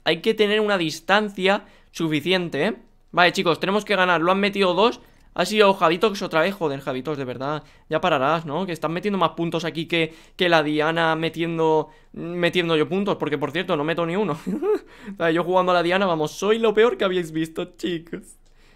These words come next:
Vale, vale, vale, vale. No llego, no llego. Estoy subiendo mucho, pero no voy a llegar.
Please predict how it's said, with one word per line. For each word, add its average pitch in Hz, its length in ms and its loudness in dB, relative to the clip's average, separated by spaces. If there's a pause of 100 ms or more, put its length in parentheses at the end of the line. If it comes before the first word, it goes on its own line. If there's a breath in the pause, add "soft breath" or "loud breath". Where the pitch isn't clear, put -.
(200 soft breath)
Vale, 160 320 2
vale, 160 260 2
vale, 151 220 2
vale. 175 220 0 (100)
No 156 160 0
llego, 143 240 2
no 151 140 0
llego. 147 200 4
Estoy 135 200 -4
subiendo 175 320 0
mucho, 180 260 0
pero 147 420 0
no 151 180 0
voy 151 100 2
a 139 80 0
llegar. 135 300 -4